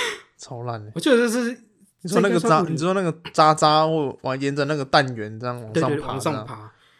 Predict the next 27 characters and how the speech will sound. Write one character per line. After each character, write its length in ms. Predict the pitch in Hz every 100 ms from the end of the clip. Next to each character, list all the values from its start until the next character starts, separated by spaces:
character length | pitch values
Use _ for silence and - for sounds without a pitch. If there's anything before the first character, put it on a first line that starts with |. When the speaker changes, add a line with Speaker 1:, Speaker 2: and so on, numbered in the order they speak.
| _ _
Speaker 1:
这 120 | - 330
很 100 | 156
正 180 | 240
常 240 | 165 131 131
吧？ 300 | 117 110 - _ _ _ _ _ _ _ _ -
Speaker 2:
有， 180 | 143 170 -
因 120 | 202
为， 340 | 240 233 226 226 _ _ _ _
因 140 | 208
为 60 | 220
它 100 | 196
不 100 | 175
是 100 | 202
平 240 | - 131
面 260 | 147 147 120
啊。 100 | 127 _
Speaker 1:
嗯。 280 | 139 120 113
Speaker 2:
正 160 | - 233
常 160 | 190 156
来 120 | 160
讲 240 | 156 135
应 120 | 151
该 140 | 156 165
是 160 | -
不 200 | 156 -
会 80 | 135
往 200 | 143 120